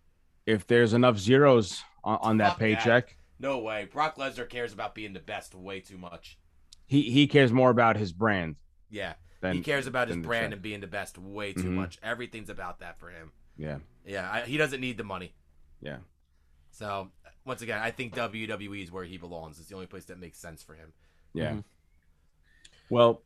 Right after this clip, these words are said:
Speaker 1: it's definitely been a long time since we chatted that much about wrestling, guys. That was fun.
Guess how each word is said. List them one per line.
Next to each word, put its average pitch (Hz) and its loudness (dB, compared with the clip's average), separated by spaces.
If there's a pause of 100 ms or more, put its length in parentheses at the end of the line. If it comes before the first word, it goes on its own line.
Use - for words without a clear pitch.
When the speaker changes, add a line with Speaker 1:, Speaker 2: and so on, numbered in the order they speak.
(160)
Speaker 1:
it's - -20
definitely 151 2
been 147 4
a 139 6
long 135 4
time 131 4
since 107 -6
we 120 2
chatted 117 2
that 110 0
much 107 -4
about 107 0
wrestling, 104 -4
guys. 92 -2
That 107 -2
was 107 -6
fun. 90 -4